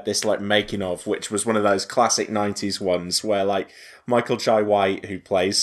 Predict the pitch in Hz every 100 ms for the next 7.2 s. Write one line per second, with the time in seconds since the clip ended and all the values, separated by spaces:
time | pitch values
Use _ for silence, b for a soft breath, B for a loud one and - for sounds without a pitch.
0 | 151 - - 110 98 92 90 104 92 95
1 | 98 B B - 117 - 110 107 - 104
2 | 95 92 95 - 101 98 - 95 90 -
3 | B B B B 98 156 262 226 226 196
4 | 208 98 80 - b b 107 117 110 98
5 | - b b _ 104 _ 73 71 - 120
6 | - 165 202 202 117 95 117 - 160 175
7 | 185